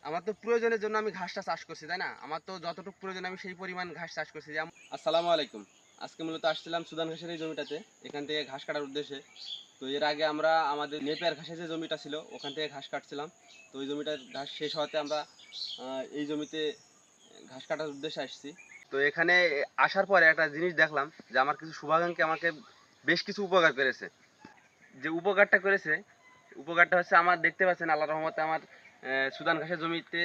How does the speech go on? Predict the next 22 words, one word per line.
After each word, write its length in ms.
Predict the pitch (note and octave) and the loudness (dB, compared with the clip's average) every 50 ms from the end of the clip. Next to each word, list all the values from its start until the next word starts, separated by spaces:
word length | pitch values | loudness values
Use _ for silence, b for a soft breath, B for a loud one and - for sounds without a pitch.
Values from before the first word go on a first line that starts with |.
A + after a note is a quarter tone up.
| F3 D#3+ | 0 0
আহ, 720 | - - - - - - - - - B2+ C3+ C3+ C#3 C#3 C3 - - - - - - - - - - - | -2 -6 -12 -16 -16 -16 -14 -10 -6 -2 0 0 0 0 -2 -6 -10 -14 -14 -14 -14 -14 -16 -14 -14 -14
ঘাসের 220 | C#3 C#3+ E3+ F3 - - | -6 -4 -4 -4 -2 0
ফলনটা 300 | F3+ F3+ F#3 F#3+ F3+ F3 | 2 4 4 6 4 4
কেমন। 260 | F3 D#3+ D3+ D3+ E3 F#3+ F#3+ - - - - | 2 2 -2 -2 -4 -8 -12 -18 -18 -14 -10
এই 60 | B2+ | -8
বেশ 160 | B2+ C#3+ D3 - | -6 -6 -6 -6
কিছুদিন 280 | - E3 E3 E3+ E3+ E3 | -8 -8 -6 -4 -2 0
আগে 200 | D#3+ D#3+ D#3 D#3 D#3 C#3+ | 0 0 0 -2 -4 -6
এখান 140 | D#3 D#3 D3 | -8 -8 -6
থেকে 140 | D#3+ D#3+ C#3+ - | -6 -6 -6 -6
ঘাসটা 260 | C#3 C#3 - - D#3 D3 | -8 -10 -6 -6 -6 -6
কেটে 240 | - D3+ C#3+ D3+ D3+ - | -4 -6 -8 -8 -8 -10
শেষ 100 | D#3 - - | -12 -12 -12
করছে, 180 | D#3+ D3 - D#3+ | -12 -4 0 2
আবার 180 | D3 C#3+ D3 C#3+ | 4 4 4 4
আল্লাহর 240 | C#3 C#3 C#3+ C#3 C#3+ | 2 2 2 0 0
রহমতে 240 | C#3+ D3 D3 - C#3 | -2 -2 0 0 2
আবার 220 | C#3 C#3+ C#3+ C3+ | 2 2 2 0
ঘাস 180 | C3+ C#3+ C#3 - - | 0 0 -2 0 -2
হয়ে 120 | D#3+ D#3+ D#3 | -4 -4 -2
গেছে। 260 | D#3 C#3+ - - C3+ - - - - - - - - - - | -2 -4 -6 -6 -10 -12 -12 -16 -18 -18 -20 -20 -18 -14 -10
তো 60 | - | -8